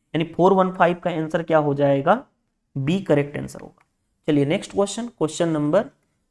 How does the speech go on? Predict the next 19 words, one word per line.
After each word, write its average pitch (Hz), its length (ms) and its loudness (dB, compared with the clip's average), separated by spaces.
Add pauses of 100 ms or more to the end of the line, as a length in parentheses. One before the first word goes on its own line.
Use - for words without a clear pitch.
(180)
फ़ोर 196 140 8
वन 127 180 -2
सिक्स। - 300 -20 (600)
देखो 240 220 2
फ़ोर 202 140 8
वन 214 180 6
सिक्स 214 220 -4
क्या 175 160 4
दिया 156 180 2
गया 156 140 -4
है, 170 80 -8 (320)
a 196 140 6
rights, 202 360 2 (380)
a 185 100 8
right 202 360 4 (1300)
triangle 180 520 4 (320)
with 214 180 0
side 185 400 2
nine, 160 420 2